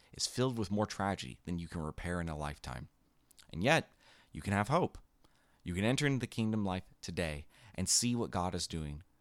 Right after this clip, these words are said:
You can offer Christ's love to others and help prepare or usher in that new age.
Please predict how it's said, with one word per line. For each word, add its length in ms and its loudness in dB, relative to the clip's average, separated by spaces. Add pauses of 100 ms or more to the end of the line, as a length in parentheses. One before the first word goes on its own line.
(160)
You 60 -8
can 120 2
offer 260 6
Christ's 380 0
love 140 -4
to 120 -12
others 300 2 (200)
and 80 -8
help 200 2
prepare 380 0
or 220 -6
usher 320 -2
in 140 0
that 160 -2
new 180 -4
age. 400 -8